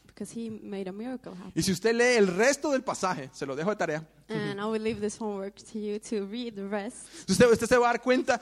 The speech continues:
Speaker 2: que las personas se dieron cuenta a través de ese milagro y vinieron casi como cinco mil conocieron a Dios.
Speaker 1: And it says that the people,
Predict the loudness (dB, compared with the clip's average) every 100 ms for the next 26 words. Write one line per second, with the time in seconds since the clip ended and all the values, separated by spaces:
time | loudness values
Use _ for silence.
0 | -2 0 2 2 0 -2 0 2 4 2
1 | 2 2 2 2 2 2 0 0 0 2
2 | 0 0 0 2 4 2 2 -2 -4 -6
3 | -6 -4 0 2 2 0 -2 0 2 2
4 | 0 -2 -2 4 6 6 0 -2 -2 -2
5 | -2 -4 -8 -12 _ -8 -6 -4 -4 -6
6 | -8 -10 -6 -6 -6 -6 -6 -4 -4 -8
7 | -16 -14 -10 -8 -6 -6 -2 0 2 0
8 | -4 -8